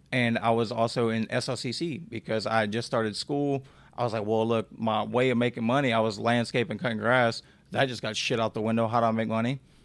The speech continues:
Well, I wanted to become an architect, so I, I followed that route and started doing autocad, drawing the house plans and schematics and stuff online. So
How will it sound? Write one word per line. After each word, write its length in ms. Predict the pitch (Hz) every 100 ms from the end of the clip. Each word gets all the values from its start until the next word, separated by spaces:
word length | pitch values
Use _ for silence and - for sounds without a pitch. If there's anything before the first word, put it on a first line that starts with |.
| - -
Well, 320 | 113 113 104
I 160 | 117 120
wanted 420 | 110 110 120 113
to 140 | - 120
become 540 | 101 101 110 - 120
an 60 | 110
architect, 500 | 110 - - 113 117
so 160 | -
I, 380 | 110 110 101 110
I 20 |
followed 360 | 101 123 113 110
that 200 | 110 107
route 280 | 113 113 127
and 140 | 113
started 380 | - 123 113 107
doing 180 | 107 110
autocad, 760 | - 113 113 - 113 113 113 - - - -
drawing 400 | 135 123 127 123
the 60 | 95
house 240 | 120 123
plans 480 | - 120 120 120 107
and 140 | 110
schematics 600 | - 120 113 113 113 -
and 100 | 113
stuff 360 | - 117 110 131
online. 540 | 110 110 110 113 117
So 340 | - 117 113